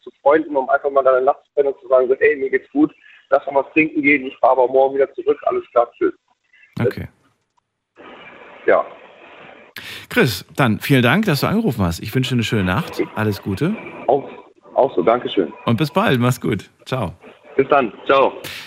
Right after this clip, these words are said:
Speaker 2: Fernbeziehung, unser Thema heute. Möchte gerne hören, ja, welche Erfahrungen habt ihr mit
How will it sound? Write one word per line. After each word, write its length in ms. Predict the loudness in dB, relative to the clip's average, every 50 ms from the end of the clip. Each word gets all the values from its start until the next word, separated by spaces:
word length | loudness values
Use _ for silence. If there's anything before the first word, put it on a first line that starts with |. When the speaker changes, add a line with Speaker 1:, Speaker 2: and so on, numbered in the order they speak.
| -18
Speaker 2:
Fernbeziehung, 800 | -12 -6 -2 0 0 2 2 2 0 0 -2 0 2 2 2 0
unser 240 | 0 0 0 0 -2
Thema 340 | 0 0 0 0 0 -2 -4
heute. 360 | -6 -4 -2 0 0 0 0
Möchte 280 | 0 0 -2 -2 -2 -4
gerne 260 | -4 -4 -2 -2 -2
hören, 340 | -2 -2 -2 -2 -2 -4 -4 -4
ja, 260 | -2 -2 -2 -2 -2
welche 180 | -4 -6 -6 -8
Erfahrungen 400 | -10 -8 -8 -6 -4 -4 -2 -4
habt 160 | -4 -4 -6
ihr 40 | -8
mit 100 | -8